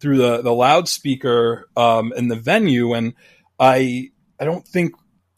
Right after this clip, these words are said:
any of us were familiar at the time. And so we asked, you know, a mutual friend, "Who is this?" And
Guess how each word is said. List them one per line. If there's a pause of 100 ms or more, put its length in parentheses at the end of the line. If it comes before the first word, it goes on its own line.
any
of
us
were
familiar
at
the
time.
And
so
we
asked, (120)
you
know,
a
mutual
friend,
"Who
is
this?"
And